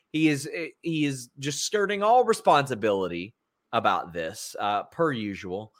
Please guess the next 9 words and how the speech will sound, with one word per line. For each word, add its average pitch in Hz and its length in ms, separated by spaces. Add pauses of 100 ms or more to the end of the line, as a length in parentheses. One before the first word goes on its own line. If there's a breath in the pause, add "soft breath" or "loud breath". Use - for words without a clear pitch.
(380 soft breath)
Uh, 92 220
but 95 320 (1500)
I 135 140
can 123 140
tell 156 160
you 165 200
that 135 240 (420)
unanimously, 135 1300 (800)
unanimously, 170 1200